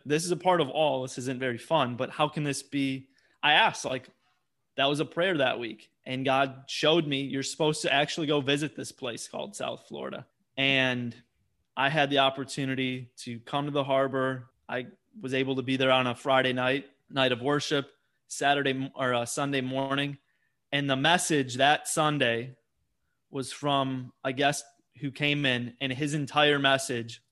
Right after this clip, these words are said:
was on anxiety and fear. I can't really explain it. And if you told me who was this person, I couldn't tell you. But the service ended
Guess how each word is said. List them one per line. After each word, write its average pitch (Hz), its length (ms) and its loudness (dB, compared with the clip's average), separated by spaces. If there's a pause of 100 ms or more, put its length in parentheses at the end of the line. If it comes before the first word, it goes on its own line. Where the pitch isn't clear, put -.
(120)
was 143 220 -2
on 135 260 2
anxiety 127 600 2
and 117 120 -4
fear. - 420 -6 (800)
I 160 180 4
can't 190 360 2
really 165 260 2
explain 151 440 -2
it. 185 140 -2
And 147 80 -4
if 131 120 -4
you 156 120 -4
told 160 320 0
me 156 220 -2
who 160 100 0
was 147 260 2
this 143 160 -4
person, 151 460 -4
I 131 160 0
couldn't 135 380 -6
tell 139 220 0
you. 185 200 -2 (280)
But 147 160 2
the 139 100 -4
service 175 440 4
ended 131 600 2